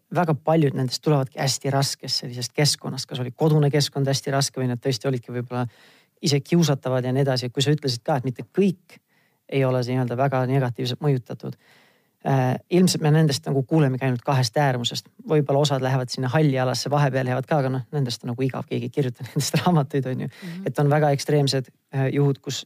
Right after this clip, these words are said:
Speaker 1: need on negatiivselt mõjutanud ja siis mõned need üksikud juhtumid, kus keegi on väga edukaks saanud, sest nagu sellest olenemata või see võib-olla oligi nagu see motiiv, mis, motivatsioon, mis seest midagi põlema pani, et tõestada kellelegi, et ma tulen siit välja või olen keegi,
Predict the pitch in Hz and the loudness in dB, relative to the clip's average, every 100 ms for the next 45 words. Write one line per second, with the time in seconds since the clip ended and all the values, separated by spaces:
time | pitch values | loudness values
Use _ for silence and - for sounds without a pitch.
0 | - 143 131 139 196 165 143 139 135 143 | -4 0 2 2 2 0 0 -2 0 0
1 | 135 131 131 127 151 156 143 131 151 - | 0 -2 -2 0 2 2 2 0 0 0
2 | 147 - 123 143 - - 135 - 131 120 | -4 -4 -2 -2 -2 -6 -6 -6 -8 -8
3 | - _ - 139 127 135 131 143 139 - | -10 _ -2 0 2 2 2 2 0 -2
4 | 135 - 127 123 127 131 127 - - 156 | -8 -4 -4 -4 -4 -4 -4 -4 -2 2
5 | 143 127 151 143 127 131 143 - 123 123 | 2 2 0 2 2 0 0 -2 -4 0
6 | 131 127 131 127 120 120 117 120 117 - | 0 0 0 2 2 0 0 -2 -2 2
7 | 143 127 127 - - _ _ 143 139 127 | 2 2 -2 -6 -10 _ _ -2 -2 -4
8 | 131 151 131 - 139 123 135 123 117 156 | 0 0 2 0 -2 -2 -4 -4 0 2
9 | 139 127 123 120 - 147 135 - 127 127 | 2 0 -2 -6 -2 0 0 -2 -6 -4
10 | 123 127 127 - 123 127 123 - - 127 | -6 -6 -6 -8 -6 -4 -4 -6 -4 -2
11 | 127 123 127 123 123 - - | 0 -2 -2 -2 -6 -10 -10